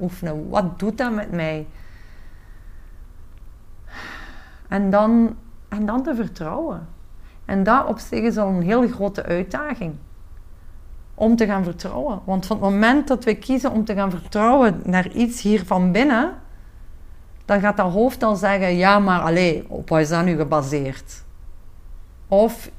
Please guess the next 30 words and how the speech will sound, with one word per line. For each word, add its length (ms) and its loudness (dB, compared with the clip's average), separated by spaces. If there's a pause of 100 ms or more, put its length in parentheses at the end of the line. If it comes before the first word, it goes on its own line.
(100)
die 300 4
of 100 2
die 200 4
vindt 220 4
daar 180 4
dat 200 6
of 120 2
dat 220 4
van. 420 -4
Zou 340 2
je 60 0
dat 140 4
nu 100 0
wel 220 2
doen? 340 0 (920)
Dus 140 0
dat 160 6
vereist 500 4
een 120 4
zekere 420 0
mate 380 2
van 380 -2
vertrouwen, 500 2
maar 120 4
ook 120 -2
een 260 0
zekere 260 -2
mate 260 -2
van 220 -6
overgave 800 -2